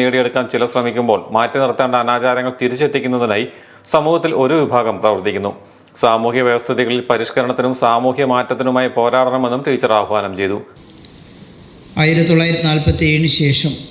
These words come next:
Speaker 2: ഒരു സ്വതന്ത്ര ജനാധിപത്യ രാജ്യമാണ് ഇന്ത്യ എന്ന് വിശ്വസിക്കാനാണ് നമ്മൾ ആഗ്രഹിച്ചിട്ടുള്ളത്. കുറച്ചുകൂടി ശാസ്ത്രീയമായി എല്ലാവർക്കും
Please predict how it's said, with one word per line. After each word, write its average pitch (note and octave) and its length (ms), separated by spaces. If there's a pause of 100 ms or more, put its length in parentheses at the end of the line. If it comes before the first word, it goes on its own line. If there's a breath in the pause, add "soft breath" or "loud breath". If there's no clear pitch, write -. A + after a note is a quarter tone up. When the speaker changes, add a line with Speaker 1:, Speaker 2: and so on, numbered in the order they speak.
(1040)
Speaker 2:
ഒരു D#3+ 160
സ്വതന്ത്ര E3 400 (220)
ജനാധിപത്യ E3 680
രാജ്യമാണ് D#3 580
ഇന്ത്യ C#3+ 220 (1000)
എന്ന് D3+ 200
വിശ്വസിക്കാനാണ് D3 800 (400)
നമ്മൾ D3+ 180 (120)
ആഗ്രഹിച്ചിട്ടുള്ളത്. C#3 760 (280)
കുറച്ചുകൂടി E3 460 (120)
ശാസ്ത്രീയമായി D#3 760 (800)
എല്ലാവർക്കും E3 560